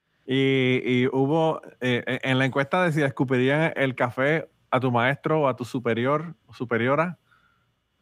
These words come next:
Eh, yo le puse sí, no, y ya lo he hecho. El,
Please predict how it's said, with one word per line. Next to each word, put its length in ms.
Eh, 640
yo 160
le 100
puse 280
sí, 500
no, 540
y 140
ya 180
lo 120
he 120
hecho. 240
El, 140